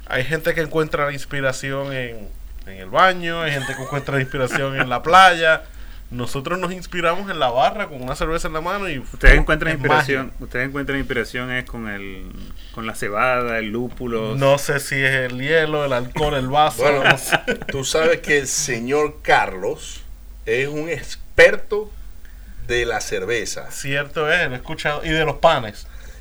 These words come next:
Speaker 3: Y de los panes y de las parrillas, hace muy buenas parri-, parrillas
Speaker 1: A
Speaker 3: también.
Speaker 1: esa no me he invitado todavía.
Speaker 3: Ah, no,
Speaker 2: Tengo
Speaker 3: pero
Speaker 2: tiempo
Speaker 3: eso,
Speaker 2: que no hago,
Speaker 3: eso hay
Speaker 2: tengo
Speaker 3: que
Speaker 2: tiempo.
Speaker 3: resolverlo.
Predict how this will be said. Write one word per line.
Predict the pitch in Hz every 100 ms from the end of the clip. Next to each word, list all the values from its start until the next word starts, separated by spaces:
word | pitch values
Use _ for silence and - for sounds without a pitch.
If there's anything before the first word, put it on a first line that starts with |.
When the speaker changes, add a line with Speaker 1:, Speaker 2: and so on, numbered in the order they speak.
| -
Speaker 3:
Y | 113
de | 110
los | 107
panes | - 117 120
y | 123
de | 113
las | 113 -
parrillas, | 110 110 131 110
hace | 117
muy | 120 117
buenas | 113 110
parri-, | 110 101 104
parrillas | 104 101 101 101
Speaker 1:
A | 95
Speaker 3:
también. | 113 123
Speaker 1:
esa | 139
no | 135
me | 135
he |
invitado | 135 131 120 117
todavía. | 110 95 92 - - - - 135
Speaker 3:
Ah, | - 104
no, | 98 107
Speaker 2:
Tengo | - 123
Speaker 3:
pero | 139
Speaker 2:
tiempo | 131 113
Speaker 3:
eso, |
Speaker 2:
que | 113
no | 107
hago, | 95
Speaker 3:
eso |
hay | 117
Speaker 2:
tengo | 117
Speaker 3:
que |
Speaker 2:
tiempo. | 113 -
Speaker 3:
resolverlo. | 113 101 147 247